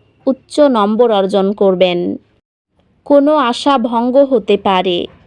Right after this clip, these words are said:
দূরে কোথাও ভ্রমণের আলোচনা হতে পারে। সামাজিক কাজের জন্য সুনাম বাড়তে পারে। বিদেশে উচ্চশিক্ষার সুযোগ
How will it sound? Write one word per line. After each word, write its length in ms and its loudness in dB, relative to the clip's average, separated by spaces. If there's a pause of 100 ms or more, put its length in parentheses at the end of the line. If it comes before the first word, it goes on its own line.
(260)
দূরে 300 2
কোথাও 400 0
ভ্রমণের 580 0 (180)
আলোচনা 600 0
হতে 340 -4
পারে। 400 -2 (840)
সামাজিক 640 0
কাজের 400 0
জন্য 400 0 (160)
সুনাম 500 -2
বাড়তে 480 -4
পারে। 320 0 (960)
বিদেশে 520 0
উচ্চশিক্ষার 1000 -2
সুযোগ 400 0